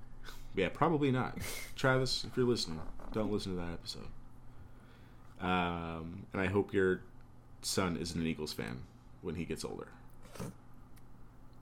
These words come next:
Speaker 1: We, uh, so in addition to that, we've talked a lot a bit about, like, how the viewership, how much viewership they've had, um,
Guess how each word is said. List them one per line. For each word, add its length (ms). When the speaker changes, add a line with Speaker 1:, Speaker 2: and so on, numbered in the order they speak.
Speaker 1:
We, 800
uh, 280
so 380
in 80
addition 240
to 60
that, 100
we've 100
talked 200
a 40
lot 120
a 40
bit 280
about, 460
like, 120
how 100
the 100
viewership, 540
how 120
much 180
viewership 280
they've 160
had, 540
um, 560